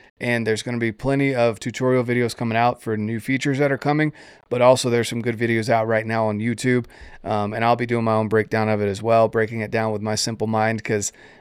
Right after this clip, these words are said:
Bill's got an amazing mind that's very technical and can break all this stuff down for you. Um, but I'm very simple, and I'm just gonna say, "Hey, this is what you click here, <laughs> and this is what you click there."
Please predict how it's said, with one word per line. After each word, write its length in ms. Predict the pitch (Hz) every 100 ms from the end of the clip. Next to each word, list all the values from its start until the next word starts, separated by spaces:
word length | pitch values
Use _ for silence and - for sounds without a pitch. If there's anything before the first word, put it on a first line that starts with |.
| -
Bill's 320 | 117 135 131 110
got 200 | 127 123
an 40 |
amazing 380 | 117 127 127 131
mind 320 | 127 131 139
that's 140 | 127 110
very 220 | 127 135
technical 560 | - 147 151 147 165 160
and 100 | 131
can 160 | 123
break 260 | 110 131 143
all 140 | 147
this 140 | 147 135
stuff 200 | 147 139
down 240 | 139 143 135
for 200 | 156 151
you. 160 | 151 147 - - -
Um, 460 | - 123 117 110 104
but 340 | 123 117 - -
I'm 240 | 120 123
very 240 | 117 127 120
simple, 420 | - 156 147 151
and 120 | 131
I'm 120 | 120
just 140 | 117 -
gonna 140 | 123
say, 180 | 110 110
"Hey, 160 | 123
this 220 | 120 110 139
is 20 |
what 160 | 127 -
you 60 |
click 300 | - 143 123
here, 220 | 151 156
<laughs> 20 | 156
and 80 | 143
this 120 | 143
is 60 | -
what 160 | 147
you 80 | 147
click 300 | - - 147
there." 380 | 147 - - -